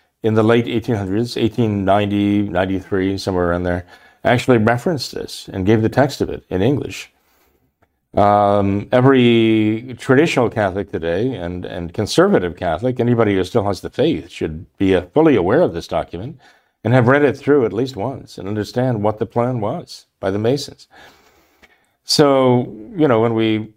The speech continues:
read about the intrusion of the, uh, the modernists into the church, uh, as we read in Pascendi, the encyclical by Saint Pius the tenth in nineteen oh seven, we're realizing that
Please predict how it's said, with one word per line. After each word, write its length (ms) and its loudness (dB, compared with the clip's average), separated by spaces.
read 560 2
about 400 0
the 680 -6
intrusion 640 0
of 220 -4
the, 320 -4
uh, 420 -6
the 100 -2
modernists 800 0
into 140 -8
the 120 -8
church, 440 -4
uh, 560 0
as 240 -2
we 160 0
read 280 2
in 280 -6
Pascendi, 760 -2
the 160 -2
encyclical 640 -2
by 220 -2
Saint 240 -8
Pius 260 -2
the 80 -8
tenth 300 -4
in 80 -8
nineteen 320 -4
oh 80 -2
seven, 360 0
we're 100 2
realizing 800 2
that 280 0